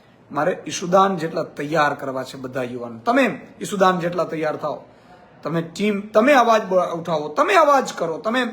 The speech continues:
પ્રશ્ન કરો, તમે સવાલ કરો, તમે જ તમારું ગામનું વિકાસ ક્યાં પહોંચ્યું છે,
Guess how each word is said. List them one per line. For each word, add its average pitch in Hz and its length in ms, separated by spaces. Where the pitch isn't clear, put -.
પ્રશ્ન 294 360
કરો, 190 240
તમે 233 200
સવાલ 277 440
કરો, 196 360
તમે 302 240
જ 330 100
તમારું 185 580
ગામનું 165 640
વિકાસ 170 540
ક્યાં 175 320
પહોંચ્યું 170 420
છે, 170 140